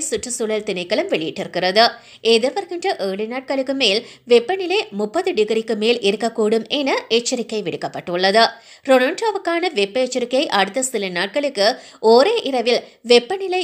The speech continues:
குறைந்தது இருபது டிகிரி இருக்கும் என்றும் குறிப்பிடப்பட்டுள்ளது.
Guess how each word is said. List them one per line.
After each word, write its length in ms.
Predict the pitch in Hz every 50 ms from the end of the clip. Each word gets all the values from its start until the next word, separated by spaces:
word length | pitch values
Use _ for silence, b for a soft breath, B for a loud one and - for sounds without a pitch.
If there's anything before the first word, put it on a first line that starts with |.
| 349 - 262
குறைந்தது 400 | 202 208 202 196 208 202 240 254 254 - 208 233
இருபது 300 | 240 269 269 370 349 311 214 180
டிகிரி 260 | 180 196 226 240 - - 196
இருக்கும் 280 | 208 208 - 220 214 214 - 214
என்றும் 260 | 214 214 294 - - -
குறிப்பிடப்பட்டுள்ளது. 840 | 269 208 175 180 - 147 - 165 160 180 165 170 175 185 185 202